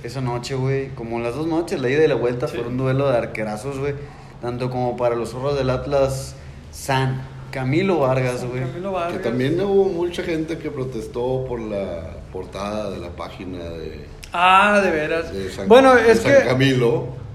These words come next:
Speaker 1: Sí, también, que me decían que estaba loco, que cómo iba a poner un santo con la ca-,
Speaker 2: Ujú.
Speaker 1: cabeza de Camilo, pero pues, esto es diversión, güey.
Speaker 2: Es
Speaker 1: Yo
Speaker 2: fútbol,
Speaker 1: cre-,
Speaker 2: es fútbol,
Speaker 1: yo
Speaker 2: a fin
Speaker 1: creo
Speaker 2: de
Speaker 1: que,
Speaker 2: cuentas.
Speaker 1: eh, sí es muy delicada la plática entre el fútbol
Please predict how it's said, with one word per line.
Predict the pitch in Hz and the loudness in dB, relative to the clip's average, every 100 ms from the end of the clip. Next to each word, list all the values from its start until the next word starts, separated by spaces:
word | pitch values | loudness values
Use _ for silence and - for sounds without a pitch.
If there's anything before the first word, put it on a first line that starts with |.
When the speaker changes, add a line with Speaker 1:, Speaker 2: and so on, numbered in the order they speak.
| - | -8
Speaker 1:
Sí, | 107 120 | -6 -6
también, | 113 107 113 127 143 | -6 -4 -2 -2 -2
que | 131 120 117 110 | -2 -2 -2 -2
me | 113 | -2
decían | 113 110 110 127 131 131 | -2 -2 -4 -2 0 0
que | 123 117 | -2 -6
estaba | - 117 117 110 | -6 -4 -2 -2
loco, | 104 123 135 131 135 127 | -2 -2 -2 -2 -2 -2
que | 123 113 107 | -4 -6 -8
cómo | - 123 123 | -8 -8 -6
iba | 123 | -6
a | 120 | -6
poner | 117 117 117 | -8 -8 -8
un | 120 110 | -10 -8
santo | 120 120 120 120 117 - - - - - | -8 -8 -8 -6 -6 -8 -12 -10 -10 -10
con | 120 | -6
la | 117 | -6
ca-, | 113 113 113 | -4 -6 -6
Speaker 2:
Ujú. | 113 | -6
Speaker 1:
cabeza | 110 113 113 | -4 -4 -2
de | 127 | -4
Camilo, | 120 120 147 165 | -2 -2 -2 -2
pero | 170 156 | -2 -6
pues, | 160 160 - - - - - - | -6 -8 -8 -16 -18 -20 -20 -12
esto | - - 233 233 | -10 0 4 6
es | 233 226 226 | 6 2 -2
diversión, | 240 185 - 131 123 127 | 0 0 0 -6 -4 -4
güey. | 113 107 | -4 -2
Speaker 2:
Es | 110 | -2
Speaker 1:
Yo | 127 | 0
Speaker 2:
fútbol, | 135 196 170 165 | -2 -2 -2 -2
Speaker 1:
cre-, | 180 | -4
Speaker 2:
es | |
fútbol, | 180 233 196 202 | -8 -8 -4 -2
Speaker 1:
yo | 208 | 0
Speaker 2:
a | |
fin | 208 | 2
Speaker 1:
creo | 214 | 2
Speaker 2:
de | |
Speaker 1:
que, | 220 | 4
Speaker 2:
cuentas. | 220 214 180 139 117 - - - 113 113 - - | 4 6 4 4 0 -4 -12 -16 -12 -12 -12 -12
Speaker 1:
eh, | 127 | -10
sí | 143 180 | -4 2
es | 190 180 | 2 0
muy | 190 202 | -2 2
delicada | 190 170 156 160 180 165 147 135 127 131 | 2 2 4 6 6 8 8 6 2 0
la | 135 127 | -2 0
plática | 135 135 151 165 | 0 -2 -2 -2
entre | 151 135 127 123 117 110 107 - | -2 0 2 4 4 2 -2 -6
el | 117 113 | -8 -6
fútbol | 131 117 117 120 123 123 | -6 0 2 4 2 0